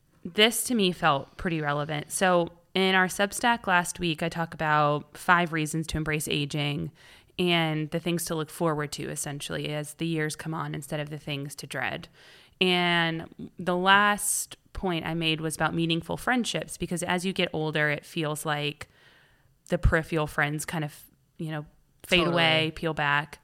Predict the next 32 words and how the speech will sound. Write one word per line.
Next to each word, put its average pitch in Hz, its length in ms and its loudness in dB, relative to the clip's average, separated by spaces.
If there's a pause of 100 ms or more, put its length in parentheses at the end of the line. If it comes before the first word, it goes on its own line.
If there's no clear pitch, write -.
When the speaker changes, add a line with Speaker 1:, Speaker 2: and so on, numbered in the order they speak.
(160)
Speaker 2:
Mm-hmm. 156 380 -6
Speaker 1:
And 170 840 0 (240)
the 175 180 -4
deeper 190 400 0
ones 156 280 0
are 160 60 -2
the 151 80 -4
ones 147 220 -4
that 151 100 -8
stay 147 240 -4
with 147 220 -6
you. 160 320 -4 (120)
And 170 160 0
I 165 280 0 (340)
added 190 300 4
a 220 60 0
line 175 300 0
in 165 120 -2
there 151 240 -2
about, 156 540 -2 (260)
you 156 160 -6
know, 147 80 -6
you 156 180 -2
find 160 320 0
friends 147 300 -4
that 156 120 -4
are 156 80 -4
your 151 220 -2
own 156 220 -2
breed 147 280 -4
of 151 180 -10
weird. - 420 -6